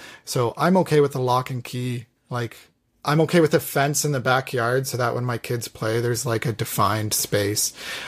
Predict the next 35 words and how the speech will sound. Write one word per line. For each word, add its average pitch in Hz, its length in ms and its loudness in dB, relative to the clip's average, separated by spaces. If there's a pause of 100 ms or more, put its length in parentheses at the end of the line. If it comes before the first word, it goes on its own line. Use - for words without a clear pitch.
(100)
Um, 104 500 0 (160)
you 143 140 2
know, 117 180 2
and 113 100 0
it's - 240 -4
like, 110 300 -8
"Oh 175 180 2
man, 165 300 4
if 139 100 -2
we 147 80 2
didn't 170 240 2
have 156 180 2
a 143 80 2
fence 143 300 -2
between 156 360 -2
the 151 100 2
yards, 120 320 2
they 123 100 -2
could 117 160 -6
play 139 200 2
with 123 180 2
others." 120 340 0
And 113 100 -6
then, 123 140 -4
yeah, 180 220 2
they 151 100 6
could 139 120 -2
also 143 200 2
get 139 140 0
attacked 131 400 -4
by 127 100 -4
the 120 80 -4
neighbor's 117 380 -4
dog. 113 320 -4
Like, 127 200 -2